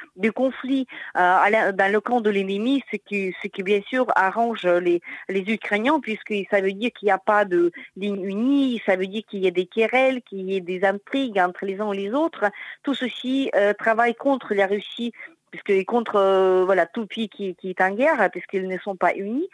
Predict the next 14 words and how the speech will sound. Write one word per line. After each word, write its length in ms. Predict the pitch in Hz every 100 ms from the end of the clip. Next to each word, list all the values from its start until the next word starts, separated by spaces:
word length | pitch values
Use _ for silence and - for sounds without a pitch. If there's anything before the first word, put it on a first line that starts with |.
| - - -
Donc 160 | 196 -
c'est, 220 | 208 190
c'est 80 | 208
plutôt 480 | 185 208 240 233 220
perçu 460 | 202 196 - 240 208
d'une 160 | 196
manière 420 | 196 208 208 196 185
positive, 720 | 214 185 196 - 302 359 220 - - - -
mais, 380 | 202 233 254 254
euh, 560 | 208 208 208 202 208 208 -
que 100 | 233
ça 140 | 262 220
soit 540 | 247 233 233 226 214
Wagner 580 | 202 208 208 220 247 247